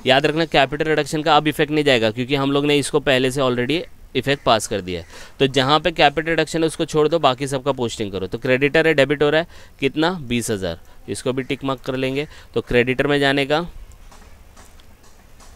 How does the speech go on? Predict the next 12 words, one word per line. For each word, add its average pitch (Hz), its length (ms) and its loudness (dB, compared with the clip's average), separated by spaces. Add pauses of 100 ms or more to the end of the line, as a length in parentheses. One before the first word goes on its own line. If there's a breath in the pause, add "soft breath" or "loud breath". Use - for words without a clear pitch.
ठीक 123 160 -4
है, 180 160 -2 (400)
और - 100 -4
क्रेडिटर 127 500 0
में 143 140 0
जाके 131 480 2
बीस 120 320 -4
हज़ार 127 360 -2 (880)
डेबिट 107 340 0
कर 98 180 -2
देने 85 280 -6
का, - 100 -16